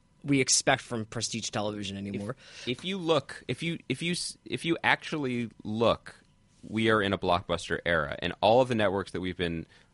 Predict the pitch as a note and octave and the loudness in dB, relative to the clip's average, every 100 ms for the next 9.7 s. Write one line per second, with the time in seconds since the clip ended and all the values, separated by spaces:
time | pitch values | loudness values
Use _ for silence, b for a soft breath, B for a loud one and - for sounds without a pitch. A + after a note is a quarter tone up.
0 | _ - E2 D#2 - E2+ D#2+ D2+ - - | _ -6 -4 -4 -4 0 0 0 -4 -2
1 | A2+ A#2 G2+ E2+ F2 E2+ - C3 B2+ F#2 | 0 2 0 0 -2 -2 2 4 4 2
2 | E2+ - - G2 G2+ G2 - _ _ - | -2 -2 2 6 6 4 0 _ _ -2
3 | F#2+ F#2 - F2+ E2+ E2+ E2+ D#2 D2+ E2 | 0 0 0 0 0 -2 -2 -4 -4 -4
4 | D2+ D2 E2 - _ F2+ - E2+ E2 D2+ | -4 -8 -14 -18 _ -6 -4 -2 -2 -2
5 | - D#3 - E3 E3 F#3 F#3+ G3 F3 E3+ | 2 2 2 2 6 6 8 6 4 -2
6 | - - D#3+ E3 D3 C#3 A#2+ B2+ G#2+ C3+ | -2 -2 4 4 4 2 2 0 0 -2
7 | A#2 G2+ F2+ G2+ D2 F#2 F#2 - - - | -2 -2 -8 -12 -12 -12 -12 -14 -14 -14
8 | - - - - C#3+ B2 G2+ A2 - B2 | -16 -20 -6 4 8 8 8 4 2 -2
9 | - A#2 B2+ B2 A2 - B2+ | 0 0 4 4 2 4 2